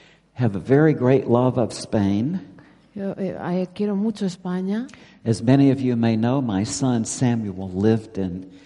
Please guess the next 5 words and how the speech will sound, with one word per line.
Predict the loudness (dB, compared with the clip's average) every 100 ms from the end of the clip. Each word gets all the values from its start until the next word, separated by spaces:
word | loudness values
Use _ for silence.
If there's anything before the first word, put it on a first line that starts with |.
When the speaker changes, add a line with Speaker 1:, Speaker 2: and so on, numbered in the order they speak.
| _ -6
Speaker 1:
Madrid | -4 -2 -2 0 0 0 -4 -10
for, | -10 -10 -10 -14 _ _ _ _ _
uh, | -6 -4 -4 -2
ten | 0 2 2
years. | 0 -2 -4 -8 -12 -16